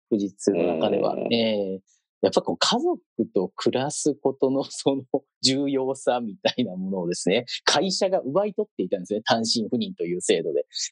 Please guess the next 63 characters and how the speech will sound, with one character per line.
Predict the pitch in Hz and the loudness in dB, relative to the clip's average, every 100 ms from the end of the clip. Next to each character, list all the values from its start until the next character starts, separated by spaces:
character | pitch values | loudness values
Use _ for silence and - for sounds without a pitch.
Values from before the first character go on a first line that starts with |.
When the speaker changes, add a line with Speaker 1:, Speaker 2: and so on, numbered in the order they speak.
| _ | _
Speaker 1:
そ | 131 - 113 113 | -2 2 2 2
れ | 156 | 2
は | 190 196 | 2 0
お | 190 | -2
か | 190 202 | -2 -2
し | - 208 | 0 -2
い | 202 | 0
だ | 143 | 0
ろ | 98 78 - | -2 -4 -6
う | |
と。 | - - _ _ _ _ _ - - _ | -10 -10 _ _ _ _ _ -12 -12 _
Speaker 2:
そ | - | 4
れ | 214 | 6
は | 262 | 6
役 | 233 220 269 | 4 2 4
割 | 277 277 277 | 4 4 2
分 | 294 302 | 2 0
担 | 302 226 202 180 | 2 2 4 4
が、 | 196 190 | 2 4
男 | 165 165 208 208 233 | 2 4 2 4 2
が | 180 | 2
働 | 165 165 165 165 | 2 4 4 4
い | 160 | 0
て、 | _ 170 170 160 139 127 _ | _ 4 4 4 2 0 _
お-、 | 127 - 131 | 0 2 4
女 | 151 143 | 2 2
性 | - 175 | 4 4
が | 165 160 | 4 2
家 | - 185 | 2 2
事 | 165 | 4
を | 151 | 4
や | 135 | 2
る | 139 147 | 2 -2
っ | _ _ | _ _
て | 135 | 4
い | 127 123 | 4 4
う | |
役 | 131 127 | 2 2
割 | 190 208 | 0 0
分 | 196 220 220 | -2 -4 2
担 | 185 | 2
が | 156 | 2
明 | 170 196 | 2 2
確 | 214 214 | 0 0
な | 214 214 | 0 0
時 | 214 | 0
代 | 214 214 214 | 2 4 4
は、 | 220 | 0
そ | 180 165 | 0 2
れ | 156 | 2
は | 151 131 | 2 0
し | - | 0
ょ | |
う | 143 | 2
が | 139 | 2
な | |
か | 120 | 0
っ | 110 | -2
た | 95 | -2
ん | |
だ | 92 85 | -2 0
け | |
ど、 | 85 85 78 | 2 2 0